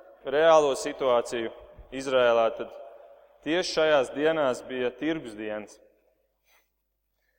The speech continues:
Tieši šajās otrajā, nedēļas otrajā un piektajā dienā visi nāca no laukiem uz pilsētām, lai sapirktu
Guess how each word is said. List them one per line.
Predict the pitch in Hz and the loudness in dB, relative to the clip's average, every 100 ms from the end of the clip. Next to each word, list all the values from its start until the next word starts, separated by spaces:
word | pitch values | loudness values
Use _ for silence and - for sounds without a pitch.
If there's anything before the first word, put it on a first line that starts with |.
| _ _ _ _ _ _ _ _ _ - | _ _ _ _ _ _ _ _ _ -6
Tieši | 131 147 165 | -4 -4 -2
šajās | 156 147 127 - - | 2 2 0 -6 -8
otrajā, | 139 147 139 131 120 123 | -6 -4 -2 -2 -2 -4
nedēļas | 131 123 117 131 | -4 -4 -4 -6
otrajā | 135 131 123 113 | -4 -2 -2 -2
un | |
piektajā | 127 139 - 127 117 | -6 -6 -4 -4 -2
dienā | 120 123 117 110 - 117 | -4 -4 -4 -6 -12 -10
visi | 123 139 135 | -10 -8 -10
nāca | 127 127 131 - | -6 -4 -4 -6
no | 123 120 | -4 0
laukiem | 127 139 135 120 | 0 0 -4 -8
uz | 113 | -8
pilsētām, | 131 131 135 120 - 117 113 | -6 -4 0 -2 0 -4 -2
lai | 113 110 - - - | -2 -4 -8 -18 -16
sapirktu | - 123 120 113 - - | -6 -4 -4 -8 -8 -20